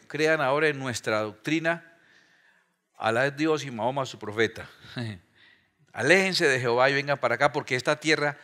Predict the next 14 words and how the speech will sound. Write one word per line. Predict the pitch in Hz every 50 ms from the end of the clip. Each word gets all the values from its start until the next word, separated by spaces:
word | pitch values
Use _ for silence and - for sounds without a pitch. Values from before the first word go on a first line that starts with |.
| - - - - _ _ _ _ _ _ _ _ _ _ _ _ _
no | 127 113 110
fue | 104 - 120 117
dada, | 117 117 117 113
fue | 110 - 117
a | 110 107
nosotros", | 110 113 107 - - 123 110 104 - 110 104 - - _
dice, | - 104 98 98 110 104 - 107
dice | 98 92 87 98 95 92
eso. | 90 - _ - - - -
Y | 110
continúa: | 104 - 120 107 - 113 120 127 113 98 80 - _ _ _ - - - - - _ _
"Por | - 135 131 123
tanto, | - 208 214 220 214 - 247 254 262 214 - _ _ _ - _ _ _ _ _
di, | 113 117 156 170 131 104 - -